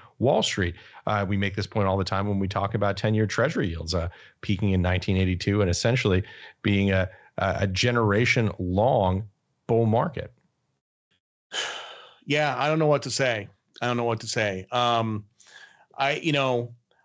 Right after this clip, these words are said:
Speaker 2: I, I don't think the answer is to go buy up a bunch of small caps and hope for the best. You know, I, look, like, the thing with these style box trades is that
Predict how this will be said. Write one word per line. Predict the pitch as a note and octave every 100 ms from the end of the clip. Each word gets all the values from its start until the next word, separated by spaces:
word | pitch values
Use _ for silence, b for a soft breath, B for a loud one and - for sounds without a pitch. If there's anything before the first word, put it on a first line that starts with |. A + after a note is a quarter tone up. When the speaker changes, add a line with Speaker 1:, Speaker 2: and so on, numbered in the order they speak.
| _ C3
Speaker 2:
I, | C#3+ -
I | C#3+
don't | E3 F#3+ F#3
think | E3+ D#3
the | C3 C3
answer | B2 B2 A#2+
is | A#2+ A2+
to | -
go | A#2+ A#2+
buy | A2+ A2+
up | A2+
a | G#2+
bunch | A2+ A2
of | A2
small | - A2 G#2
caps | G#2+ G2 F#2+ -
and | G2+ G2 F#2+
hope | F#2+ A2+ -
for | G#2
the | F#2+
best. | G2 F2+ - - -
You | G#2
know, | G2 F#2+ F#2 B B B A#2+
I, | C3 C3+
look, | C3+ F3 C3 - b b b
like, | C#3 C#3+ C3 - _ _ _
the | D3+
thing | - G#3+
with | B3 F#3+
these | D#3 D3
style | - C3 C#3
box | C3 G#2+ G#2 -
trades | - A#2 A2 G#2+ G2+ G#2+ -
is | C3 B2 A2
that | A#2+ A2 G2+